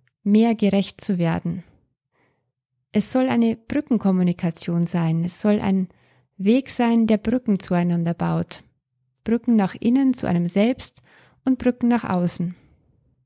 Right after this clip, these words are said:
Ich hole mir dabei alles Wertvolle aus Marshall Rosenbergs Lehre. Doch es wird wirklich,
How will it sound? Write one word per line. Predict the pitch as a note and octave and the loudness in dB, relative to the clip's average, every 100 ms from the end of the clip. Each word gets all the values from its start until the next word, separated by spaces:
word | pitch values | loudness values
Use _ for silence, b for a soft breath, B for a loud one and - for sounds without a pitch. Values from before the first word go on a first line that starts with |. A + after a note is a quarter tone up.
| _ _ _ b b b b b b _ | _ _ _ b b b b b b _
Ich | - - | -6 -4
hole | C#4 D#4+ | -2 2
mir | D4+ | 2
dabei | B3+ A3+ A3 A3 - | 2 2 2 2 0
alles | G#3+ G#3+ - | 0 0 0
Wertvolle | G#3 G3+ - G3 F#3+ - | 2 2 0 0 0 0
aus | F3+ | 0
Marshall | F#3+ F#3 - F#3 | 0 -2 -2 -2
Rosenbergs | F#3 F#3 F#3+ F#3 F3 - | -2 -2 -2 -2 -4 -2
Lehre. | F3 E3+ E3+ - _ _ _ _ _ _ _ | 0 2 0 -4 _ _ _ _ _ _ _
Doch | - B3 - | 0 2 0
es | - G3+ G3 | -6 -4 0
wird | G#3+ - - | 0 -2 -10
wirklich, | F3+ G#3+ A#3+ A3+ G#3+ - | 0 2 2 0 -2 -4